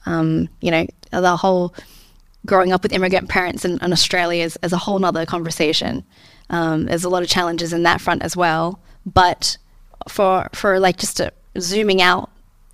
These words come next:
being born into a family where I can say my mum and dad, you know, love me and I love them and I have an amazing brother and cousins, like, that's, I'm just lucky. And yeah, it's, it's one of the things that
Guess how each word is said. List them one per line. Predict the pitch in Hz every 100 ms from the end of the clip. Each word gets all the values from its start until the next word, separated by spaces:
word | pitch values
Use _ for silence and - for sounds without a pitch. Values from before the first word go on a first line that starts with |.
| - _ _
being | 247 247
born | 214 214
into | 208 202
a |
family | 190 175 175 175
where | 175
I | -
can | - 185
say | 180
my | 175
mum | 180 180
and | 180
dad, | 180 175 175 - - - - _ -
you |
know, | 170 165 170 _ _ _ _
love | 208 202 190
me | 196 190
and | 180
I |
love | 180 185 185
them | 202 185 185 180
and | -
I |
have | 165 185
an | 202 _
amazing | - 175 175 170 170
brother | 214 202 196 190
and | 180 180
cousins, | - 185 190 185 180
like, | 170 160 -
that's, | 196 - - - - _
I'm | 226 220
just | -
lucky. | 170 147 - 110 175 - _ -
And | 170 165 160 156 - _ _ _ _ -
yeah, | 185 165 - - - _
it's, | - 180 - -
it's | 190 - _
one | - 202 214
of |
the | 208 180
things | 190 180 170
that | 180 -